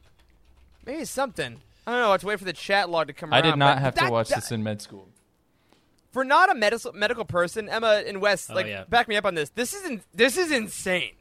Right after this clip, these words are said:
Speaker 1: I, I
Speaker 3: It
Speaker 1: never,
Speaker 3: is.
Speaker 1: this, I thought this was all so much farther away than I could have ever fathomed. Like, what?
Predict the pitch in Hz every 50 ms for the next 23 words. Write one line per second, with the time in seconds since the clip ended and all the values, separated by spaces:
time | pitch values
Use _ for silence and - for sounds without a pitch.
0 | _ _ - 175 214 233 196 - - - 185 185 208 254 269 285 294 269 269 240
1 | - - - - - 175 160 151 214 233 - - - _ - 196 233 233 302 277
2 | - - 202 175 190 202 170 160 190 160 175 180 180 180 175 170 156 - _ _
3 | _ _ _ _ _ _ - - - - - 202 208 208 202 180 - _ - 196
4 | 190 180 - - - 185 170 170 165 147 160 160 151 143 143 139 135 131 131 127
5 | 120 - _ _ _ _ _ _ - 156 160 160 151 - - 151 147 135 143 135
6 | 135 123 - 156 156 160 151 - 117 117 - - 147 147 143 139 131 - _ _
7 | _ _ _ _ _ _ _ _ - 156 165 202 277 523 605 605 - - -